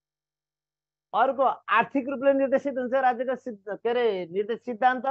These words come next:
अर्को हाम्रो सांस्कृतिक र सामाजिक दृष्टिकोणले हुन्छ र अर्को अन्तर्राष्ट्रिय सम्बन्धले पनि राज्यका सिद्धान्तहरू निर्देशित हुन्छन् भनेर बुझ्नु पर्यो है त।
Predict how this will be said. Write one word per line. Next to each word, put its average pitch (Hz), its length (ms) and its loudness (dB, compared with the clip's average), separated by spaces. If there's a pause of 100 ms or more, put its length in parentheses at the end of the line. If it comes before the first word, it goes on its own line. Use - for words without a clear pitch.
(640)
अर्को 233 380 4
हाम्रो 185 320 0
सांस्कृतिक 240 580 -4
र 254 60 0
सामाजिक 233 520 -2 (600)
दृष्टिकोणले 254 560 2
हुन्छ 247 240 2 (600)
र 170 80 0
अर्को 220 300 4
अन्तर्राष्ट्रिय 226 600 -2
सम्बन्धले 202 500 -2
पनि 202 320 -4
राज्यका 185 640 0
सिद्धान्तहरू 175 720 -2
निर्देशित 170 500 -6
हुन्छन् 143 240 -6
भनेर 143 240 -8
बुझ्नु 131 260 -12
पर्यो 117 260 -10
है 202 60 -4
त। 175 200 -2